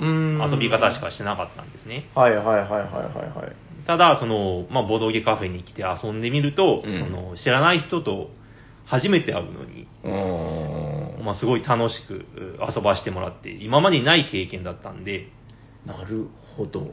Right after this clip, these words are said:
Speaker 1: あ、だからその、プレイステーション、ちょっと、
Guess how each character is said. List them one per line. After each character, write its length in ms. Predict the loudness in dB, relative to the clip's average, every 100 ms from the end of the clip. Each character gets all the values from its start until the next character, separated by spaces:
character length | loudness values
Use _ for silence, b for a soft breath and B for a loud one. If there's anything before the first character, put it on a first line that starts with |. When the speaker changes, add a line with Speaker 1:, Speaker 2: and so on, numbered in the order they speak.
| 0
Speaker 1:
あ、 200 | 4 4
だ 100 | 4
か 80 | 6
ら 140 | 6
そ 80 | 4
の、 180 | 2 2
プ 120 | 2
レ 240 | 4 2
イ 20 | 0
ス 140 | 0
テ 220 | 2 2
ー 20 |
シ 120 | 2 4
ョ 520 | 6 6 4 0 -2
ン、 20 |
ち 60 | 0
ょ 40 |
っ 20 |
と、 240 | 2 2